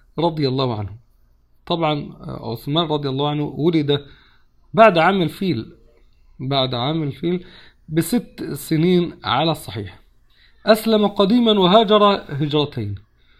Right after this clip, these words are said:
وزوجه النبي صلى الله عليه وسلم ابنتيه رقية وأم كلثوم رضي الله عنهما، فذلك كان، لذلك كان يلقب بذا النورين، وهو طبعًا،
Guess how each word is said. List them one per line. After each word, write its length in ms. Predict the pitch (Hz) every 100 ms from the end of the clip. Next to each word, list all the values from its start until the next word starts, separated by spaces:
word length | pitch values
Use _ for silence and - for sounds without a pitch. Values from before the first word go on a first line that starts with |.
| _ _ _ -
وزوجه 520 | 143 123 151 180 180
النبي 400 | 160 151 156 170
صلى 160 | 147 175
الله 120 | 170
عليه 100 | 165
وسلم 380 | 190 202 196 -
ابنتيه 680 | 190 190 208 185 202 151 95 147
رقية 760 | 151 151 226 247 240 226 - -
وأم 440 | 135 131 180 185
كلثوم 560 | 156 139 127 - 170 165 - - _ _ -
رضي 320 | 165 151 139
الله 580 | 127 143 151 160 151 -
عنهما، 380 | 143 131 107 98 - _ _
فذلك 640 | 131 117 156 165 156 147
كان، 420 | 147 156 156 151 151 _ _ _ _ _ -
لذلك 600 | 123 117 165 175 - 135
كان 220 | 170 175
يلقب 640 | 156 135 131 175 - 175 165
بذا 440 | 135 131 127 151
النورين، 1160 | 151 131 123 139 143 135 135 107 101 101 95 - _ _ _ _ _ _ _ _ _
وهو 200 | 156 165
طبعًا، 480 | 175 175 165 160 165